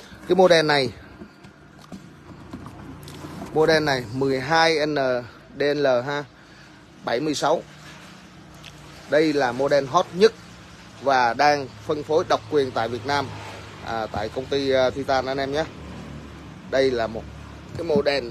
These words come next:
mà rất là nhiều anh em quan tâm trong giới âm thanh anh em nha.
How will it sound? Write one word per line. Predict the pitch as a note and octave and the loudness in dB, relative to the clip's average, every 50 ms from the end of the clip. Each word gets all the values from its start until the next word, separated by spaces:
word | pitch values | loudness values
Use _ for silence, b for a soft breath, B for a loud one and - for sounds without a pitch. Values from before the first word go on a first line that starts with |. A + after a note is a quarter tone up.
| - - | -10 -6
mà | C#3 C3+ B2+ A#2+ G#2 - - - | -4 -4 -2 -2 -4 -6 2 2
rất | C4 C#4+ - G#3+ | 2 4 6 4
là | G3 E3 | 4 4
nhiều | D#3+ D3+ C#3+ C#3+ | 4 4 2 2
anh | D3+ D#3 | 4 2
em | D3+ D3 C#3 | 0 2 2
quan | D#3 D3+ D3 | 0 0 2
tâm | - D#3 D3 C#3+ A#2 A#2 | 2 0 -2 0 -4 -8
trong | - C3 C3+ C3+ | -8 -8 -4 -2
giới | C#3 | -2
âm | D3+ C#3+ C3+ | -2 -2 -2
thanh | C#3+ C#3 A#2 - - - B B B B B B B B B B B - | -2 -4 -4 -6 -14 -20 B B B B B B B B B B B -12
anh | - C3+ | -8 -6
em | C3+ C3+ | -4 0
nha. | D3+ D#3 C#3+ | 0 0 0